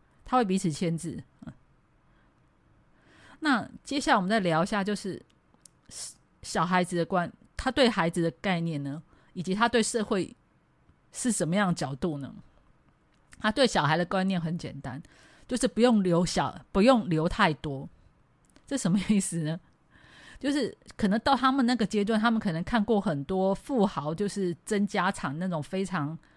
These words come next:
呃，非常不堪的画面。那他，他很感谢太太，还有一个原因就是他三个小孩都被老婆教得很好。那所以他自己在面对孩子这件事情的时候，他就知道他自己要先处理，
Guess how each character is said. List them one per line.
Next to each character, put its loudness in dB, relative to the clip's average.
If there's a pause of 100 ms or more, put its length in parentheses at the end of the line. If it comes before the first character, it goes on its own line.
(460)
呃， -6
非 0
常 0
不 -6
堪 0
的 -2
画 0
面。 -8 (320)
那 0 (140)
他， 4 (340)
他 0
很 4
感 4
谢 0
太 2
太， 2
还 -2
有 0
一 -2
个 -2
原 0
因 -6
就 -2
是 -4 (180)
他 -4
三 2
个 2
小 0
孩 -2
都 -2
被 -2
老 -2
婆 -4
教 0
得 0
很 -4
好。 -10 (680)
那 4
所 2
以 6
他 6
自 0
己 -4 (140)
在 4
面 4
对 4
孩 2
子 -4
这 -2
件 2
事 -2
情 -6
的 -6
时 -6
候， -6
他 0
就 0
知 -6
道 2
他 0
自 -4
己 -8
要 0
先 -2
处 -6
理， -8